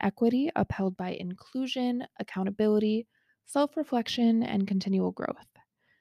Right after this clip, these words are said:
We believe that it's important for survivors to feel seen and heard. We believe that Black Lives Matter because we cannot end violence without addressing the distinct injustices that Black and Indigenous people of color face.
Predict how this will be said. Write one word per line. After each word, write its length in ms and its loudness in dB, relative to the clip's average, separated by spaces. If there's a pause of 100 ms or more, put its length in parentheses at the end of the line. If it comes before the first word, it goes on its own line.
(420)
We 140 4
believe 320 0
that 140 2
it's 180 -2
important 500 -2
for 80 0
survivors 680 0
to 100 -6
feel 220 -2
seen 520 2
and 260 -2
heard. 420 -6 (640)
We 120 6
believe 340 4
that 200 0
Black 240 0
Lives 280 -2
Matter 400 -2
because 380 -2
we 60 4
cannot 480 2
end 200 2
violence 460 2
without 300 -4
addressing 500 -2
the 100 -4
distinct 600 -2
injustices 920 -2
that 180 -2
Black 340 0
and 120 2
Indigenous 560 0
people 320 -6
of 140 -4
color 360 -4
face. 480 -8